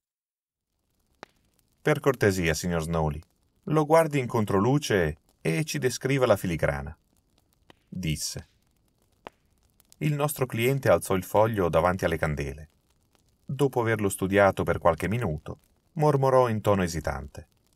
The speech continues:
"È una rosa su uno stelo, mi pare." "Nient'altro, signor Snowly?" "No, no.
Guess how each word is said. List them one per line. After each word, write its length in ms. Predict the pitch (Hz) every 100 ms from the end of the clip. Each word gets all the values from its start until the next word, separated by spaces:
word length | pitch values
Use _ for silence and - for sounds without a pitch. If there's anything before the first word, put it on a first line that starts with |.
| _ _ _ _ _ _ _ _ _ _ _ _ _
"È 280 | 92 82
una 260 | 92 98 98
rosa 320 | 104 107 95
su 160 | 98 98
uno 140 | 104
stelo, 360 | - - 98 76
mi 120 | 73
pare." 380 | 82 76 - - _ _ _ _ _ _ _ _ _ _ _ _ _ -
"Nient'altro, 640 | 78 78 90 110 110 104
signor 320 | 107 82 80
Snowly?" 400 | 80 95 90 92 - _ - _ _ _ _ _ _ _
"No, 380 | - 135 131 107
no. 340 | 110 104 -